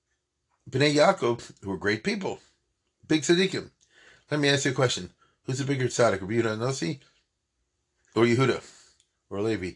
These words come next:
The, the Shvatim. That's what we hold. And yet, look what they did.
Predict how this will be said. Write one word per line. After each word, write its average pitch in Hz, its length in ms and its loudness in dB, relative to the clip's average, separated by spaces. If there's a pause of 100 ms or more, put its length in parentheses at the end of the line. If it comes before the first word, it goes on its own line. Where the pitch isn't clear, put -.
(500)
The, 123 140 2
the 123 120 -2
Shvatim. 175 520 -2 (1300)
That's 135 160 2
what 170 80 -2
we 151 60 0
hold. 120 280 0 (1400)
And 120 100 0
yet, 135 180 2
look 135 120 -2
what 156 120 -2
they 170 80 2
did. 175 340 -2